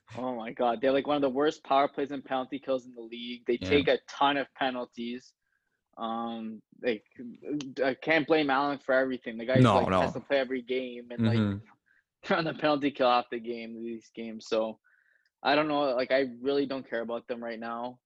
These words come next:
Speaker 1: at all. Even if, like, Caulfield just got demoted to the H L, which is honestly best for him, so he doesn't have to stay in this shit <laughs> right now.
Speaker 2: Yeah, losing, yeah.
Speaker 1: Yeah, 'cause Laval's actually good and competent.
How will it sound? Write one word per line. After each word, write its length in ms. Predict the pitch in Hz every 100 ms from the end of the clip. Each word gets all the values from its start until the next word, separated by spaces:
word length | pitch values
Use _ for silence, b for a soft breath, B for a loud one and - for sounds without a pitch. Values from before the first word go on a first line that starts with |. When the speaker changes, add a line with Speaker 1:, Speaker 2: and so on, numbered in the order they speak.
| _ 113
Speaker 1:
at 120 | 110
all. 360 | 110 110 117 -
Even 240 | 127 123
if, 100 | 131 - -
like, 200 | 123 - -
Caulfield 380 | 127 123 131 123
just 160 | 123 -
got 220 | 120 107 _ _ _
demoted 360 | 123 123 123 120
to 60 | 127
the 40 | 117
H 180 | 107
L, 160 | 120 110
which 180 | 113 127
is 80 | 123
honestly 320 | 123 120 120
best 320 | 107 110 -
for 180 | 123 123
him, 200 | 120 123 _ _ _ _ _ _ _
so 100 | 135
he 60 | 131
doesn't 140 | 127
have 100 | 123
to 100 | 135
stay 500 | - - - 117 120 117 - _ _ b b _
in 100 | 120
this 160 | 120 113
shit 420 | - 127 131 -
<laughs> 0 |
right 260 | 147 156 135
now. 220 | 139 139
Speaker 2:
Yeah, 120 | 101
losing, 480 | 95 98 101 107 113
yeah. 160 | 101 101 - _ _ _ _
Speaker 1:
Yeah, 200 | 123 123 113
'cause 180 | 127
Laval's 460 | 123 120 127 131 127
actually 320 | 127 123 120
good 280 | 107 113 117
and 100 | 120
competent. 680 | - 113 - 127 131 135